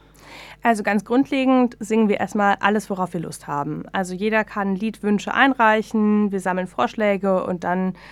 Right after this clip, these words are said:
ähm, schauen wir, was irgendwie zum Programm passt. Ähm, wir singen viele von unseren Liedern manchmal im Gottesdienst, weil wir Probenmöglichkeiten von den Hochschulgemeinden zur Verfügung gestellt bekommen. Das heißt aber nicht, dass das Kirchenlieder im klassischen Sinne sind,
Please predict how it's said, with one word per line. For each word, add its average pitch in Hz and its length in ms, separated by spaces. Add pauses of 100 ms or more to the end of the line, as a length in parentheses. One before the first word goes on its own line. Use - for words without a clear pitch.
(240)
ähm, 180 340
schauen 190 340
wir, 185 160
was 180 160
irgendwie 175 240
zum 170 200
Programm 196 340
passt. 277 380 (540)
Ähm, 226 520 (500)
wir 208 260
singen 247 240
viele 285 280
von 247 180
unseren 214 240
Liedern 208 360
manchmal 226 600
im 196 160
Gottesdienst, 247 640
weil 196 320
wir 190 300
Probenmöglichkeiten 202 960
von 190 280
den 175 200
Hochschulgemeinden 226 880
zur 214 160
Verfügung 269 400
gestellt 247 320
bekommen. 233 520 (680)
Das 170 200
heißt 196 200
aber 196 140
nicht, 214 200
dass 202 100
das 196 200
Kirchenlieder 170 760
im 185 140
klassischen 214 480
Sinne 247 240
sind, 254 240